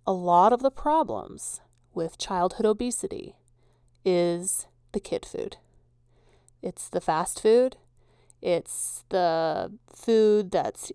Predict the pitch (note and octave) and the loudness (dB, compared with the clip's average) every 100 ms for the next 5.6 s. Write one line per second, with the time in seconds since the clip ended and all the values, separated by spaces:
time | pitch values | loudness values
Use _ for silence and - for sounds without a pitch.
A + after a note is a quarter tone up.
0 | - G3 F#3+ G3+ F#3+ F#3 F3 F3 E3+ E3 | -8 -6 -2 -2 0 2 2 0 -2 0
1 | F#3 G#3+ B3 C#4 _ _ _ _ _ _ | 2 2 2 -2 _ _ _ _ _ _
2 | - G#3 G3+ G3+ - - A3+ B3+ D4+ D4+ | -2 0 0 -2 -4 -2 0 0 0 -4
3 | - - G#3 G#3 - F3 F3 - - - | -6 -4 -4 -4 -8 -6 -6 -8 -8 -8
4 | - - A3+ - - F3+ A#3 G#3 E3+ E3+ | -10 -4 -4 -4 -4 0 0 0 -2 -4
5 | E3+ - A#3 - - - | -8 -8 -8 -8 -12 -14